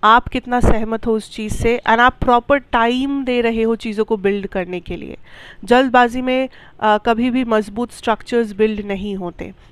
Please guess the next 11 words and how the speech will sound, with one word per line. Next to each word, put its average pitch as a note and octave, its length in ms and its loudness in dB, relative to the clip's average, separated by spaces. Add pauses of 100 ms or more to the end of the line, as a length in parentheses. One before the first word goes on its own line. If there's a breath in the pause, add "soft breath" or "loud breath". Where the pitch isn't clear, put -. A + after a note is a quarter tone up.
(160 soft breath)
बड़े-बड़े A#3 360 2
buildings A3+ 540 -2
जल्दबाजी A3 500 0
में A3+ 120 -6
कभी G#3+ 240 -2
बनते G3 560 -4
नहीं F3+ 340 -10
हैं। - 200 -16 (480 soft breath)
It A3 80 -8 (100)
takes A3 300 -2
time। F#3+ 300 -2